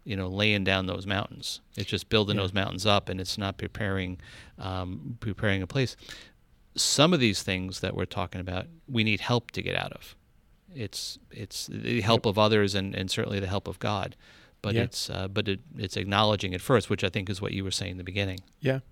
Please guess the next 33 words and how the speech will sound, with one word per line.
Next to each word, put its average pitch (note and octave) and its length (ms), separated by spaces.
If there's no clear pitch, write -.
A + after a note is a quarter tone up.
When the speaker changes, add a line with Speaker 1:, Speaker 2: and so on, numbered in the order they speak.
Speaker 2:
Um, A2+ 440
one B2 120
of A#2+ 80
the A#2 140
other A2+ 100
things A2+ 340
too A#2+ 280
that A2 280
I, A2+ 200
I A2+ 80
think A2+ 280
it's, - 360
you A#2+ 120
know, G#2 220
uh, A2 260
worthy A2 320
to G#2 80
mention G#2+ 480
in B2+ 140
this A#2+ 200
particular A2+ 580
season A#2+ 480
is A2+ 360
the B2 140
overspending. A#2 840
You A2+ 140
Speaker 1:
Yeah. F#2+ 120
Speaker 2:
know, G#2 180
uh, A2 240
spending A#2+ 460
too C#3 320
can G#2+ 200
be, G#2+ 400